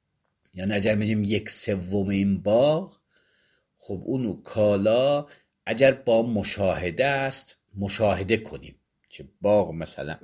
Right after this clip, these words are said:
مشاهده‌ایه، یا اگر وزنیه، وزنش معلوم باشه، مثلاً صد کیلوست این گندم،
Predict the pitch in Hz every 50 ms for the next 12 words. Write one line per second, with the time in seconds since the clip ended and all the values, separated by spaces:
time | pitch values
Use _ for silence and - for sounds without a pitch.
0 | - _ _ _ _ _ _ _ _ _ _ _ - 147 139 - - 101 90 85
1 | 87 87 78 76 92 85 80 73 62 - - _ _ _ _ _ _ _ _ _
2 | _ _ _ _ _ _ _ _ _ _ _ _ 113 127 127 139 139 135 135 135
3 | 135 120 113 117 101 104 101 98 98 95 120 135 147 156 151 151 151 143 139 135
4 | - - - - - - - _ _ _ _ _ _ - 90 92 107 120 143 151
5 | 139 110 98 85 - - - _ _ _ _ _ - 90 - - - - 101 92
6 | 80 78 85 101 107 104 85 71 65 - - 69 71 78 - 92 85 87 85 82
7 | 80 - - - - _ _ _ _ - - - - 123 143 - - - - -
8 | - - 117 113 110 113 127 147 180 208 240 - - - - _ - - _ _
9 | _ _ _ _ _ _ _ - 107 110 104 95 85 80 71 - _ _ _ _
10 | _ _ - 107 92 98 95 87 78 85 85 78 67 67